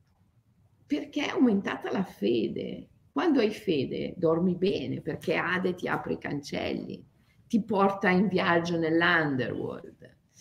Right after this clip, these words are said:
Quando hai fede sei nel matrimonio mistico. Il matrimonio mistico è una questione di fede, di affidarti.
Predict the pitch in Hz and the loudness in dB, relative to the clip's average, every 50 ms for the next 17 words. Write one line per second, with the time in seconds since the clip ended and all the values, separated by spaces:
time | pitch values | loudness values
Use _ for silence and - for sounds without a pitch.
0 | - - - _ _ - 240 226 240 233 220 226 208 208 226 214 - - - 208 | -20 -20 -20 _ _ 2 4 4 6 6 6 6 8 8 6 4 2 2 6 8
1 | 196 196 180 175 180 175 185 185 - - 269 - - 339 240 190 202 190 185 196 | 8 8 8 6 4 2 2 2 0 -2 -2 0 0 2 4 4 4 4 4 2
2 | 202 185 175 175 190 226 247 208 165 147 160 175 175 143 131 - - _ - - | 2 0 0 0 0 0 2 2 2 2 0 0 0 -2 -4 -6 -10 _ -16 -16
3 | - - 64 - _ _ - - - - - _ _ _ _ _ _ _ - - | -14 -14 -16 -16 _ _ -12 -12 -12 -12 -18 _ _ _ _ _ _ _ -4 -2
4 | 208 202 196 196 202 208 202 220 220 214 220 214 214 226 240 254 254 - - - | 2 4 4 4 4 2 2 2 2 0 0 0 0 0 0 0 -2 -4 -4 -4
5 | 180 147 151 151 151 170 170 165 - 185 170 165 165 156 151 139 - - 185 180 | -2 -2 -2 -2 -4 -4 -4 -4 -4 -4 -2 -2 0 -2 -4 -6 -4 -2 0 2
6 | 165 127 113 113 117 123 139 156 156 - - - 269 117 131 143 143 - - - | 2 2 2 0 -2 -2 -2 -4 -6 -6 -6 -6 -2 0 2 2 2 0 -2 -6
7 | - - - _ - - 65 - | -10 -14 -20 _ -14 -12 -12 -12